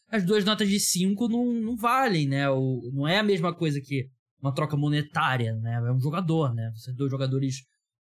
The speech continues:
ok, não, você pode juntar um monte que não, não chega ao nível do Damian Lillard. E a questão é,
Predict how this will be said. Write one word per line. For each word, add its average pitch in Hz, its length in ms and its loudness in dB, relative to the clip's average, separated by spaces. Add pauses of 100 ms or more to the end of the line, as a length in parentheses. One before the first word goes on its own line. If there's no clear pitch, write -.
ok, 160 580 2
não, 202 140 2 (540)
você - 160 -16
pode 156 160 -2
juntar 175 200 0
um 208 60 4
monte 190 360 0
que 196 120 -12
não, 214 440 -8
não 190 80 -6
chega 180 240 -4
ao 175 80 2
nível 147 360 0 (380)
do 151 160 -2
Damian 151 280 2
Lillard. 117 680 -2 (100)
E 143 840 0 (760)
a 147 100 -4
questão 196 480 2
é, 120 140 -2